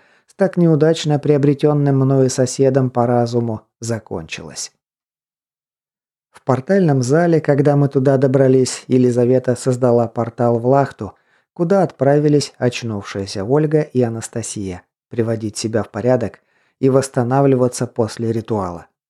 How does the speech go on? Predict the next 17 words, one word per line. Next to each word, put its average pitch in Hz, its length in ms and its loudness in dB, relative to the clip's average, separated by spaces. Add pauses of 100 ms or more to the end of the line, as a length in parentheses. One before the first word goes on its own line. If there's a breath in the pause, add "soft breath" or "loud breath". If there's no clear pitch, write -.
(760)
Чумба, 160 400 2
который 180 340 -2
теперь 170 320 0
был 160 300 2
не 156 120 4
только 151 380 0
Чумба, 143 400 0
но 139 160 2
и 135 80 4
меч, 135 460 0 (140)
в - 60 -12
свою 113 420 -4
очередь 143 460 -2
отправился 117 760 -4
в - 100 -4
пространственный 113 840 -6
карман. 110 520 -8